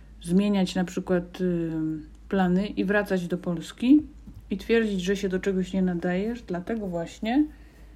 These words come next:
że, y, że nie jesteś w stanie sobie poradzić z tęsknotą.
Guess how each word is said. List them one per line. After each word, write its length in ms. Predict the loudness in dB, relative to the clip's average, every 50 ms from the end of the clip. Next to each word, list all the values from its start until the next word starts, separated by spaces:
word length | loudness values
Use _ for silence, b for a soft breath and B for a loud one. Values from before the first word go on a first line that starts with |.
| B B B -20 -16 -12
że, 560 | -8 -6 -4 -2 -2 -2 0 0 0 0 0 -2 -6 -10 -10 -6
y, 20 | -4 -4 -2 -2 -2 -2 -2 -2 -2 -2 -4 -4 -8 -12 -20 -20 -20 -20 -20 -20 -20 -20 -20 -20 -10 -4
że 80 | -2 0
nie 140 | 0 0 0
jesteś 300 | -2 -2 -4 -4 -6 -4
w 40 | -2
stanie 260 | -2 0 0 0 0
sobie 240 | -2 -2 -2 -2 0
poradzić 440 | 2 2 2 2 0 -2 -6 -10
z 80 | -12 -8
tęsknotą. 580 | -4 -2 -2 -2 -4 -6 -10 -10 -10 -10 -14